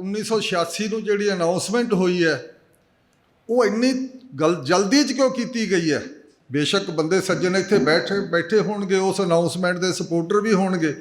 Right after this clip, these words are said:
ਪਰ ਮੈਂ ਉਹਨਾਂ ਨੂੰ ਵੀ ਬੇਨਤੀ ਕਰਦਾ ਵੀ ਉਹ ਸ-, ਉਹ ਸਪ-, ਉਹ ਅਨਾਉਂਸਮੈਂਟ ਕੀਤੀ ਕਿਉਂ ਗਈ? ਬੜੀ ਕੋਸ਼ਿਸ਼ ਕੀਤੀ। ਮੈਂ ਕੁਛ ਇਨਸਾਈਡਰ ਜਿਹੜੇ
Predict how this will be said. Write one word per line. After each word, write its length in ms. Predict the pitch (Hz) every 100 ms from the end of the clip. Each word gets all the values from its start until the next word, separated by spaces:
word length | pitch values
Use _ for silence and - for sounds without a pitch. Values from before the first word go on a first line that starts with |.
| - - _ -
ਪਰ 120 | 180
ਮੈਂ 140 | 190 220
ਉਹਨਾਂ 240 | 262 277
ਨੂੰ 120 | 277
ਵੀ 60 | 262
ਬੇਨਤੀ 420 | 220 220 220 226
ਕਰਦਾ 480 | 202 165 160 135 - - _ _ _ -
ਵੀ 80 | 233
ਉਹ 300 | 247 247 254
ਸ-, 140 | 254 - -
ਉਹ 260 | 175 262
ਸਪ-, 200 | 233 180
ਉਹ 340 | 190 190 226 220
ਅਨਾਉਂਸਮੈਂਟ 500 | 190 208 208 247 247
ਕੀਤੀ 420 | 233 233 247 262
ਕਿਉਂ 200 | 262 240
ਗਈ? 260 | 208 196 156 - _ _ _ 127
ਬੜੀ 320 | 151 196 240
ਕੋਸ਼ਿਸ਼ 460 | 226 208 233 214
ਕੀਤੀ। 480 | 208 208 214 214 220 - -
ਮੈਂ 260 | 135 151 185
ਕੁਛ 260 | 185 196 196
ਇਨਸਾਈਡਰ 800 | 185 185 185 190 208 208 196
ਜਿਹੜੇ 420 | 196 202 190 185